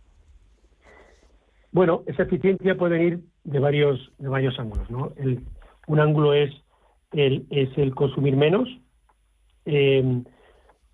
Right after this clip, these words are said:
otro ángulo, que es, ese ya, ese es más complicado, consumir menos electricidad. En cambio, lo que se puede hacer es un mejor aislamiento térmico del hogar,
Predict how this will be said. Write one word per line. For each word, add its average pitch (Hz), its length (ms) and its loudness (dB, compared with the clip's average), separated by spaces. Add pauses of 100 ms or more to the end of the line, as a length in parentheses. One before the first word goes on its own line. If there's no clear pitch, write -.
otro 151 320 2
ángulo, 165 260 2
que 147 80 -2
es, - 140 -4
ese 151 180 -4
ya, 156 120 2
ese - 240 -4
es 123 60 -2
más 139 180 0
complicado, 143 580 0 (340)
consumir 143 320 -2
menos 143 220 2
electricidad. 143 580 0
En 139 100 -4
cambio, 170 440 0 (320)
lo 135 80 -6
que 117 60 -8
se 131 100 0
puede 151 180 2
hacer 156 160 -2
es 156 140 -2
un 160 120 0
mejor 160 380 0
aislamiento 147 680 0
térmico 151 480 0
del 147 140 2
hogar, 165 280 0